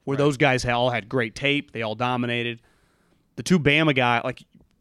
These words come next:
Speaker 1: wouldn't you argue the two Bama guys, like, what are they playing for? Like, they, they would have been first-round picks this year. If, if you told me that Waddle just tomorrow is like, now, it's probably not easy to be like, uh, "Coach, uh, can we talk, uh, over Zoom?"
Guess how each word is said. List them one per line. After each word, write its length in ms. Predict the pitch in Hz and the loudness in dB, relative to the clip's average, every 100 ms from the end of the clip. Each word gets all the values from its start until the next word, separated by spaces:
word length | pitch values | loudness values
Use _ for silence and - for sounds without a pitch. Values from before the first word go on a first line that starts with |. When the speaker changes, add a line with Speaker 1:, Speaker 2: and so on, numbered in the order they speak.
| - | -4
Speaker 1:
wouldn't 200 | - 254 | -2 2
you 100 | 294 | 4
argue 240 | 151 160 147 | 4 4 2
the 80 | |
two 140 | 120 139 | 2 0
Bama 280 | 110 135 151 | 2 2 4
guys, 200 | 170 143 | 2 2
like, 120 | 101 | -4
what 200 | 107 208 | 0 2
are 40 | |
they 120 | 170 | 4
playing 280 | - 120 82 | 2 0 -6
for? 260 | - - - _ - - _ _ _ _ _ - | -10 -14 -16 _ -20 -20 _ _ _ _ _ -8
Like, 120 | 123 | -4
they, 120 | 147 | -4
they 200 | 143 143 | 0 4
would 140 | 190 170 | 6 6
have 120 | 120 | 6
been 160 | 151 | 4
first-round 440 | 135 156 143 147 127 | 4 0 2 2 2
picks 180 | 139 123 | -2 0
this 200 | 175 - | 0 0
year. 280 | 117 120 - _ _ _ _ _ - | -4 -6 -10 _ _ _ _ _ -4
If, 120 | 147 | -4
if 220 | 165 156 | -2 0
you 100 | 202 | 2
told 200 | 190 185 | 4 6
me 80 | 160 | 6
that 120 | 131 | 4
Waddle 460 | 113 123 143 160 170 | 2 4 6 6 4
just 240 | 135 - | 0 -2
tomorrow 340 | 131 123 139 | -2 2 2
is 80 | 135 | 2
like, 240 | 123 117 - _ _ _ _ _ | -2 -8 -14 _ _ _ _ _
now, 200 | 117 110 107 | -2 0 0
it's 100 | 107 | 0
probably 320 | 123 110 98 | -2 -2 -4
not 180 | 104 95 | -8 -10
easy 240 | 107 107 | -10 -10
to 80 | 95 | -12
be 100 | 92 | -12
like, 160 | 87 | -12
uh, 160 | 95 95 | -12 -12
"Coach, 420 | - 127 131 - | -2 0 0 -2
uh, 140 | 120 113 | -4 -4
can 160 | 120 | -4
we 100 | 117 | -6
talk, 360 | 113 131 185 - - - - | -4 -4 -4 -6 -14 -16 -10
uh, 520 | 143 127 117 113 113 - | -8 -6 -4 -4 -4 -4
over 360 | 135 127 131 | -4 -2 -4
Zoom?" 500 | 127 123 151 226 247 | -6 -2 -2 0 -2